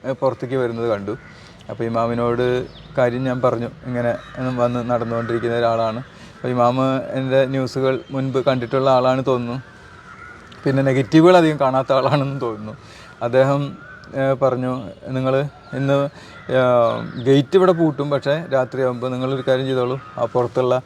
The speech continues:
ആ വരാന്തയിൽ, ഞാൻ നേരത്തെ കാണിച്ചു തന്നില്ലേ, ആ വരാന്തയിൽ നിങ്ങൾക്ക് കിടക്കാം" എന്ന് പറഞ്ഞ് അദ്ദേഹം പോയി. അങ്ങനെ ഞാൻ ഈ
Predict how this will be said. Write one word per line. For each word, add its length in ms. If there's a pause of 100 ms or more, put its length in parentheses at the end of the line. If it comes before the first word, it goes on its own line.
(340)
ആ 60
വരാന്തയിൽ, 440
ഞാൻ 160
നേരത്തെ 280
കാണിച്ചു 300
തന്നില്ലേ, 240
ആ 20
വരാന്തയിൽ 500
നിങ്ങൾക്ക് 400
കിടക്കാം" 260 (600)
എന്ന് 120
പറഞ്ഞ് 320 (320)
അദ്ദേഹം 240
പോയി. 160 (840)
അങ്ങനെ 260
ഞാൻ 320
ഈ 280